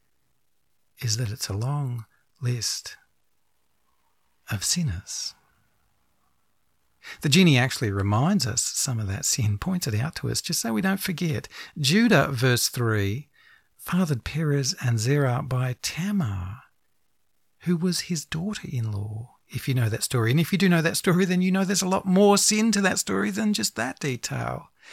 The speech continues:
And likewise, verse six reminds us that even King David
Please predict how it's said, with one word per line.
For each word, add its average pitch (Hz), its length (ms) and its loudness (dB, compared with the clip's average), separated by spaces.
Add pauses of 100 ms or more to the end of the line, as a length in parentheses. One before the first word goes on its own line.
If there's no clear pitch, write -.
(200)
And 175 140 2
likewise, 175 720 4
verse 156 300 4
six - 260 0
reminds 135 400 4
us 165 140 0
that 160 120 0
even 170 260 2
King 170 280 4
David 147 520 2